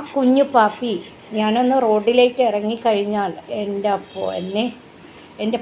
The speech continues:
പിറകെ വരും കേട്ടോ. അതാണ് സ്നേഹം എന്ന് പറയുന്നത്. രാത്രി മൊത്തം ഞങ്ങളുടെ മതിലിൻ്റെ അവിടെ കിടക്കും അവൻ.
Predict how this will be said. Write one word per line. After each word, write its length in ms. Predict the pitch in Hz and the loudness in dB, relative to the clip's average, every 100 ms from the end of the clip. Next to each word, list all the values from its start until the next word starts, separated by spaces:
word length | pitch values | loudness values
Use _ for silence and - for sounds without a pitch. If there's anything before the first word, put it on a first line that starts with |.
| - | -2
പിറകെ 680 | 240 254 269 277 302 311 | 2 4 2 2 0 2
വരും 320 | 294 233 214 214 | 2 4 4 2
കേട്ടോ. 280 | 208 220 196 180 - - - | 0 -2 -6 -10 -20 -20 -12
അതാണ് 460 | 202 - 254 254 262 | -10 -2 -2 0 -2
സ്നേഹം 420 | - 220 202 214 | -4 -4 -2 -2
എന്ന് 120 | 214 | -2
പറയുന്നത്. 480 | 214 196 190 185 180 - - - - - 214 | -2 -2 -6 -8 -12 -16 -20 -20 -20 -12 0
രാത്രി 360 | 226 233 269 | 2 2 0
മൊത്തം 480 | 277 262 254 - 294 294 | 2 0 0 0 0 2
ഞങ്ങളുടെ 440 | 254 254 254 269 269 262 | 0 2 4 4 4 0
മതിലിൻ്റെ 460 | 240 240 226 240 247 | -4 0 0 0 2
അവിടെ 180 | 240 226 | 2 0
കിടക്കും 400 | 233 202 - 196 | -2 -6 -4 -4
അവൻ. 200 | 185 165 | -2 -6